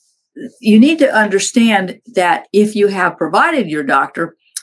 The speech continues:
with your own version of the activity of daily living form, that, that the doctor should be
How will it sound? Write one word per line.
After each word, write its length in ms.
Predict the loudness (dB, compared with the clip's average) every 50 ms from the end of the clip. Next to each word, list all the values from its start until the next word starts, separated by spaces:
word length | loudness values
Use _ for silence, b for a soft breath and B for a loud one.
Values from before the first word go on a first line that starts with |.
| _ _
with 360 | -4 0 2 2 2 2 0
your 300 | -6 -4 0 2 2 4
own 200 | 2 2 0 -2
version 380 | -2 0 0 0 -2 -4 -6 -8
of 80 | -8 -6
the 140 | -6 -6
activity 480 | -6 -6 -6 -6 -6 -6 -6 -4 -4 -6
of 120 | -6 -6
daily 320 | -6 -6 -6 -4 -4 -4 -4
living 420 | -2 0 2 2 2 0 0 -2
form, 420 | -6 -8 -6 -4 -2 -2 -2 -4 -6 B B B B B B _ -2
that, 220 | 0 0 0 -4 -10 _ _ _ _ _ _ _
that 440 | -6 -4 -2 -2 -2 -2 -4 -6 -10 _ _ _ _ -2
the 340 | 0 2 2 2 0 -2 -4 -2
doctor 320 | 0 0 0 0 -2 -4
should 320 | -4 -2 0 0 0 0 0
be 320 | 0 0 2 0 0 -2